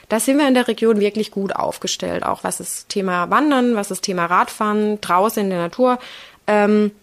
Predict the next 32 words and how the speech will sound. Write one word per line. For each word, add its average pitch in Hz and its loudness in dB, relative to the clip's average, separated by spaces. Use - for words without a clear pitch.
betrifft. - -2
Und 185 -2
wir 202 0
haben 269 4
eine 196 4
Website, 220 0
ähm, 190 -4
muss 202 -2
ich 196 0
jetzt 165 -2
auch - 2
mal 233 2
erwähnen 208 6
an 208 4
der 202 4
Stelle, 214 4
schwarzwald 208 2
kinzigtal 214 0
punkt 185 -4
info. 247 4
Da 202 2
sind 196 2
alle, 190 0
äh, 190 2
Informationen 196 0
hinterlegt. 190 2
Wir 233 2
haben 220 0
ein 226 -2
Toureportal, 220 2
wir 190 0
haben, 208 0